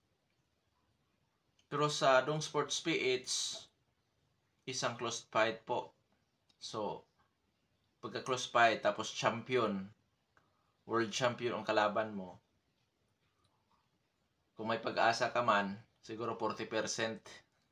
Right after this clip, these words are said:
<laughs> Yun lang yun, mga idol, na sa'yo i-award ang panalo pagka close fight lang. At isa pa,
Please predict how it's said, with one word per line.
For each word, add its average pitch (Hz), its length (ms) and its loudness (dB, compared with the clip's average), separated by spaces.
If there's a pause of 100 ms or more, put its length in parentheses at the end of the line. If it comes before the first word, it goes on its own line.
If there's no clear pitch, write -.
(280)
<laughs> - 880 -18
Yun 113 160 -2
lang 110 160 2
yun, 107 220 -2
mga 113 320 2
idol, 104 320 -2 (1700)
na 110 320 0
sa'yo 117 320 0
i-award 113 800 0
ang 104 160 -2
panalo 98 480 -2
pagka 104 560 2
close 113 240 -2
fight 107 320 0
lang. 101 240 0 (2250)
At - 160 -2
isa 185 240 0
pa, 143 400 6